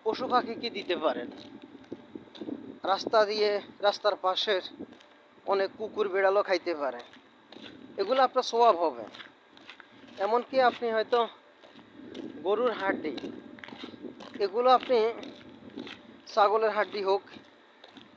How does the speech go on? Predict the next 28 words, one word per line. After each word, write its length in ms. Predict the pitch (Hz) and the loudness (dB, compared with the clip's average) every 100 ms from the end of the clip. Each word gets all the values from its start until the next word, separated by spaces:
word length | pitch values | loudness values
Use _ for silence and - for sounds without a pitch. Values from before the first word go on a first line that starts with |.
| - - | -20 -2
রাস্তার 380 | 180 196 - 185 180 | -2 0 0 0 2
পাশে 320 | 185 180 208 | 2 2 -4
হোক, 220 | 175 185 | -4 -4
যে 240 | 190 180 | -4 -6
কোনো 180 | 180 190 | -4 0
এক 140 | 202 185 | 0 2
জায়গায় 260 | 208 180 | 2 2
বিসমিল্লাহ 500 | 175 202 - 214 202 185 | -2 -8 -8 2 4 4
পড়ে 340 | 175 190 180 208 - _ - - - - - _ | 2 2 2 -2 -10 _ -20 -20 -20 -20 -20 _
আপনি 260 | 190 - 202 | -4 -2 -2
হয়তো 440 | 202 196 226 202 190 - - - - - _ - | -2 4 4 4 0 -12 -20 -20 -20 -20 _ -8
একটা 180 | - 214 | -6 0
পরিষ্কার 480 | 226 233 220 226 185 | 4 4 2 0 2
জায়গায় 320 | 180 185 170 170 | 4 4 4 0
কিছু 200 | 190 208 | -6 -6
পলিথিন 420 | 202 190 185 214 202 | 0 0 0 -4 -8
দিয়ে 260 | 208 196 | -2 0
হোক, 260 | 185 180 170 - - - - - - - | 2 0 -2 -6 -20 -20 -20 -20 -16 -12
কিছু 200 | 202 220 | -10 0
প্লাস্টিকের 600 | 214 190 - 214 214 226 | 4 4 2 -6 -4 -4
উপরে 300 | - 220 196 | -2 -2 -2
পরিষ্কারভাবে 680 | - 233 - 233 190 185 185 | -2 -4 0 2 4 2 0
রেখে 260 | 185 175 220 | 0 -2 -4
দিলেন। 320 | 214 175 156 - - - - - - - - | -4 -2 -4 -6 -20 -20 -20 -20 -20 -20 -10
এখানে 340 | 185 180 226 220 | -6 -2 0 0
জিনেরা 440 | 180 185 190 202 | 0 0 2 4
আসি 220 | 180 - | 4 0
খাইব 460 | 190 185 170 156 160 | -4 -2 -2 -2 -6